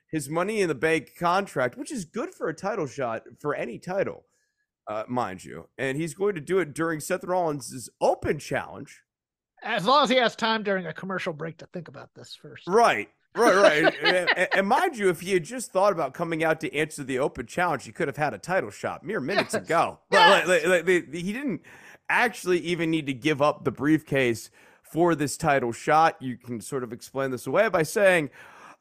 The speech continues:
Speaker 1: "Oh, well, you know, he's a heel. He needs to take the easiest way to get to the United States title possible because he's not only dastardly, he's also stupid." And I guess that's something to work with.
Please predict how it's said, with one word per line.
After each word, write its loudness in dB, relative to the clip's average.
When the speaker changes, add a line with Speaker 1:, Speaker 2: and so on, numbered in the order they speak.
Speaker 1:
"Oh, 6
well, 6
you 4
know, 6
he's 4
a -6
heel. 2
He 2
needs -4
to -18
take -4
the -10
easiest -6
way -2
to -6
get -4
to -18
the -10
United -4
States -6
title -6
possible -2
because -4
he's -6
not 0
only 0
dastardly, 0
he's -6
also -4
stupid." -2
And 0
I -2
guess -6
that's -2
something -6
to -4
work -6
with. -4